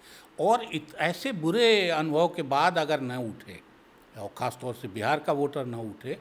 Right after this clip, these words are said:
तो ये भी हैरानी की बात है। अब ये नीतीश कुमार में ये एलिमेंट था, नीतीश कुमार को सभी जाति धर्मों का वोट मिला, लेकिन रिजल्ट उन्होंने क्या दिया?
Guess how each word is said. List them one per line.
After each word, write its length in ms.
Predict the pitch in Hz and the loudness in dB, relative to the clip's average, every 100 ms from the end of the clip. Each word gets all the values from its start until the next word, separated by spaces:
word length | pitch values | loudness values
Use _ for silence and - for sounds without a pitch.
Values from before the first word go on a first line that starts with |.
| - - - | -12 -20 -10
तो 60 | 131 | -8
ये 120 | 208 | -6
भी 140 | 233 | -2
हैरानी 360 | 156 143 135 127 | 0 2 0 -2
की 120 | 107 | -6
बात 240 | 90 87 - | -8 -10 -10
है। 360 | - - - - - - _ 113 | -20 -20 -20 -20 -20 -20 _ -4
अब 160 | 143 151 | -4 -2
ये 280 | 156 185 | 0 2
नीतीश 320 | 170 127 165 - | 0 -2 -4 -4
कुमार 280 | 180 180 | 2 2
में 140 | 190 190 | 4 2
ये 180 | 185 180 | 4 4
एलिमेंट 400 | 175 175 170 - | 2 0 -2 -4
था, 420 | - 127 - - 101 | -2 -2 -2 -12 -12
नीतीश 300 | 101 120 - | -10 -10 -10
कुमार 260 | 123 123 | -6 -6
को 120 | 123 | -6
सभी 220 | 120 123 131 | -10 -8 -4
जाति 300 | 131 131 127 | -4 -4 -6
धर्मों 280 | 120 123 | -4 -6
का 80 | 120 | -8
वोट 220 | 113 110 107 | -6 -8 -8
मिला, 280 | 92 90 - - - - | -14 -14 -18 -20 -20 -10
लेकिन 260 | 131 185 180 - - 104 | -8 -6 -10 -12 -20 -10
रिजल्ट 340 | 104 117 135 135 | -4 -2 -2 -2
उन्होंने 260 | 135 147 | -4 -4
क्या 220 | - 131 | -4 -6
दिया? 260 | 127 123 123 | -6 -8 -10